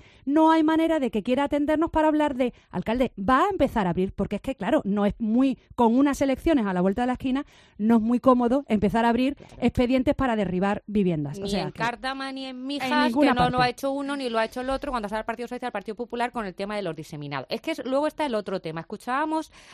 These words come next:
Speaker 2: eh, hace un momento aquí a Lorena, esta vecina de Campanillas que dice la pobre, "Es que yo me compré aquí una casa y yo no sabía que esto suele,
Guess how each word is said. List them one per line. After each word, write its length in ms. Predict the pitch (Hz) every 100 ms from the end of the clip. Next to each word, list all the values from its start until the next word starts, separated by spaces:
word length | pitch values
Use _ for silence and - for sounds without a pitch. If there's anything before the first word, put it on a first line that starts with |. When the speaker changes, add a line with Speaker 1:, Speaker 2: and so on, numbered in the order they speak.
| -
Speaker 2:
eh, 300 | 247 247 240
hace 200 | 233 233
un 60 | 240
momento 320 | 233 240 226
aquí 320 | 226 262 302 - - -
a 140 | 220 226
Lorena, 460 | 196 202 170 135
esta 220 | 202 208 240
vecina 340 | 233 226 226
de 80 | 233
Campanillas 480 | 226 233 233 262 269
que 140 | 220
dice 260 | 202 - 185
la 140 | 170
pobre, 300 | 165 147 - - -
"Es 100 | 190
que 140 | 190
yo 100 | 190
me 80 | 196
compré 300 | 220 202 233
aquí 180 | 214 240
una 140 | 247
casa 360 | 240 233 - 196 -
y 120 | 240 202
yo 100 | 214
no 80 | 254
sabía 220 | 269 226
que 60 |
esto 180 | 196 190
suele, 300 | 196 170 165